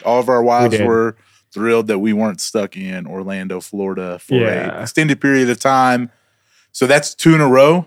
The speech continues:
Speaker 1: for Brendan and I going to Orlan-, or Orlando that have not been awesome.
Speaker 2: In the last six months.
Speaker 1: So we're not going back.
Speaker 2: Yeah,
Speaker 1: So
Speaker 2: we've made the deci-, I,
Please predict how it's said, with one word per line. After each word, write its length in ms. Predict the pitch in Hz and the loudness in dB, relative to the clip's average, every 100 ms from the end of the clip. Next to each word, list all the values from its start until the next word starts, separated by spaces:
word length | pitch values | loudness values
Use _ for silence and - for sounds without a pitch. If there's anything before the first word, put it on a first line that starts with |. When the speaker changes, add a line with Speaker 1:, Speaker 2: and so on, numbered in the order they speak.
| _ | _
Speaker 1:
for 260 | - 127 107 | -2 -2 0
Brendan 360 | 127 123 123 | -2 -2 -2
and 140 | 123 120 | -2 -2
I 160 | 127 | -2
going 240 | 113 117 110 | -2 -4 -2
to 120 | 117 | -2
Orlan-, 500 | 104 92 107 107 110 - | -2 -4 -4 -4 -4 -2
or 260 | 104 104 | -2 -2
Orlando 720 | 98 101 110 110 110 110 107 | -4 -4 -4 -2 -2 -2 -2
that 200 | 104 87 | -4 -8
have 180 | 92 85 | -8 -6
not 340 | 110 120 - 113 | -4 -4 -4 -6
been 140 | 107 | -4
awesome. 420 | 101 135 196 196 - | -4 -4 -6 -8 0
Speaker 2:
In 140 | 170 208 | 4 6
the 80 | |
last 300 | 175 156 143 | 6 4 2
six 180 | 151 117 | -2 0
months. 320 | 131 - - | -2 -2 -8
Speaker 1:
So 240 | - - 123 | -10 -2 0
we're 60 | |
not 120 | 123 107 | 2 0
going 220 | 101 90 | -2 -4
back. 220 | 80 - | -8 -4
Speaker 2:
Yeah, 440 | 131 117 101 98 110 | 0 2 0 -4 0
Speaker 1:
So 220 | 139 165 | 4 4
Speaker 2:
we've 100 | 135 | 4
made 240 | 151 156 | 4 4
the 40 | 135 | 2
deci-, 280 | 123 120 135 | 0 -2 0
I, 240 | 156 185 | 2 0